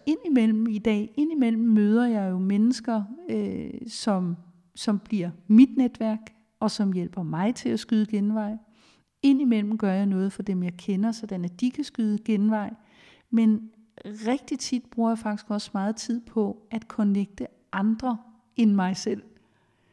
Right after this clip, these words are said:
Øhm, altså ud i anden ring eller, eller tredje ring, ikke? Og, øh,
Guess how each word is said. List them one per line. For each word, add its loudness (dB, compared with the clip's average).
Øhm, -2
altså -4
ud 0
i 0
anden 2
ring -2
eller, -2
eller -2
tredje -2
ring, -6
ikke? -2
Og, 2
øh, -2